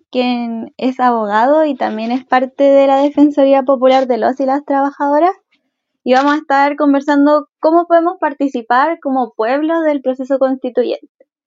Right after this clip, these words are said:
Nosotros igual en los capítulos anteriores hemos hablado que la revuelta popular, eh, no fue una cuestión espontánea, sino que se venía acumulando fuerza política y social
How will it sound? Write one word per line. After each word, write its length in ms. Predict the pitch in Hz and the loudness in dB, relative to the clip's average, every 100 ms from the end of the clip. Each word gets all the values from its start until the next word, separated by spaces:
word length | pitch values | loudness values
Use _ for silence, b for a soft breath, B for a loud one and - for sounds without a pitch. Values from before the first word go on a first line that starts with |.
| _ b b _ | _ b b _
Nosotros 480 | - 233 262 277 320 | -4 0 0 2 2
igual 280 | 294 247 269 | 2 2 0
en 100 | 294 | -2
los 100 | 311 | -4
capítulos 520 | 320 294 294 320 320 | -4 -4 -2 -2 0
anteriores 480 | 320 311 294 294 330 | 0 0 0 -2 0
hemos 240 | 320 320 | 0 0
hablado 420 | 302 277 269 294 277 | -2 -2 0 0 -2
que 360 | 269 262 247 | -4 -4 -4
la 160 | 220 214 | -2 -2
revuelta 360 | 220 226 247 269 | -2 -4 -4 -6
popular, 680 | 262 226 220 214 240 302 - | -6 -6 -4 -2 -2 -4 -6
eh, 420 | 226 220 214 208 208 | -6 -4 -4 -4 -4
no 200 | 220 233 | -6 -6
fue 140 | 247 | -4
una 140 | 262 | -4
cuestión 720 | 269 285 - _ 277 277 285 | -2 -4 -4 _ 0 2 2
espontánea, 800 | 285 285 - 262 254 254 262 311 381 _ | 0 -2 0 0 0 0 2 0 -2 _
sino 280 | 262 226 226 | -8 -6 -6
que 180 | 220 214 | -8 -8
se 100 | 214 | -8
venía 260 | 208 214 | -8 -6
acumulando 680 | 220 226 226 226 226 233 247 | -6 -6 -4 -2 -2 0 -2
fuerza 340 | 247 233 247 | -4 -4 -2
política 460 | 220 208 202 233 247 | -2 -4 -6 -4 -4
y 40 | |
social 500 | 262 269 269 269 277 | -2 -4 -2 -2 -2